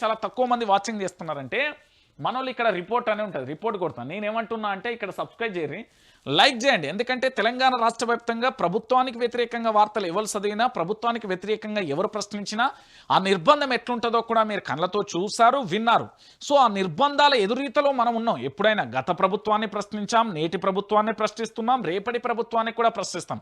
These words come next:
Stand very clear. ప్రజల పక్షాన, ప్రజల కోసం నిరంతరం ఉంటాం. మన స్టాండ్ ప్రభుత్వాల మెప్పు కోరడమో, మంత్రుల మెప్పు కోరడమో, తాయిలాలకు ఆశపడడం, ఇవన్నీ మన దగ్గర ఉండదు. అప్పుడైనా, ఇప్పుడైనా, ఎప్పుడైనా కష్టం ఏదైనా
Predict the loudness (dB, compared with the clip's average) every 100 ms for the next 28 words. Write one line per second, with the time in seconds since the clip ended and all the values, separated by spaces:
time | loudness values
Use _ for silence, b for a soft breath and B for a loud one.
0 | b b b -2 4 4 4 2 0 0
1 | _ -6 0 0 0 -4 -6 -2 0 0
2 | 0 -4 -4 -2 0 0 0 0 -2 0
3 | -4 -2 -4 -2 -2 0 0 -2 -6 -10
4 | -12 b b b b 0 4 4 4 0
5 | 0 0 0 2 2 2 2 -2 -2 0
6 | 2 2 -2 -4 -8 -4 -4 -2 -4 -4
7 | -4 -4 0 2 2 -2 -8 0 2 4
8 | 6 4 6 4 4 0 -2 0 -2 -2
9 | -2 -2 -2 0 0 -2 -6 -12 B B
10 | 4 4 4 2 2 -2 -2 0 0 2
11 | -2 0 2 2 -2 -4 0 2 2 -4
12 | -2 0 0 0 -2